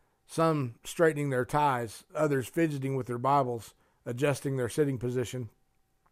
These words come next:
The pastor was preaching truth, and it was uncomfortable. The pastor continued, "The husbands are not the only ones guilty here.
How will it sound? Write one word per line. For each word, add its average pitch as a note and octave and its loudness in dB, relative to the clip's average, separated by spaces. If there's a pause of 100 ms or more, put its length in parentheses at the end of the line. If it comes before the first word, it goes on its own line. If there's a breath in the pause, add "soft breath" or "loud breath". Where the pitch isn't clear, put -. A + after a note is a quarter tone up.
(580 soft breath)
The C3+ -6
pastor D3+ 2
was C#3+ 0
preaching C#3 -2
truth, C3+ 0 (400)
and C3+ 0
it C3+ 4
was A#2+ 0
uncomfortable. A#2+ -2 (640)
The B2+ -6
pastor E3 2
continued, C#3 0 (640)
"The C#3 2
husbands G3+ 6
are G3 4
not G3+ 2
the G3 4
only G3+ 6
ones G3 4
guilty F#3 4
here. D#3 2